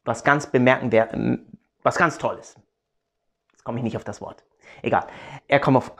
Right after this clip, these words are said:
kam auf was ganz und er sagte, „Warum können, würden wir das Wasser verwehren für die, wo auch der Heilige Geist, auf denen der Heilige Geist gekommen ist?“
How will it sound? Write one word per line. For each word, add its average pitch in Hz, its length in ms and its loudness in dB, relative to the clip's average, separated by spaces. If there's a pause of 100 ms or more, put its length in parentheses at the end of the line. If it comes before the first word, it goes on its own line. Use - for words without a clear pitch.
(280)
kam 131 180 2
auf 113 60 -6
was 120 140 -6
ganz 135 360 0 (160)
und 120 140 -4
er 117 100 4
sagte, - 340 -2 (2250)
„Warum 214 420 4
können, 156 440 0
würden 165 220 8
wir 143 100 4
das 120 220 2
Wasser 139 240 2
verwehren 110 640 2 (800)
für 131 240 2
die, 170 540 0
wo 139 180 6
auch - 200 2
der - 200 0
Heilige 123 340 0
Geist, 101 600 -2 (840)
auf 117 160 -6
denen 135 320 4
der 113 160 0
Heilige 113 300 0
Geist 104 240 -6
gekommen 104 340 -8
ist?“ - 320 -20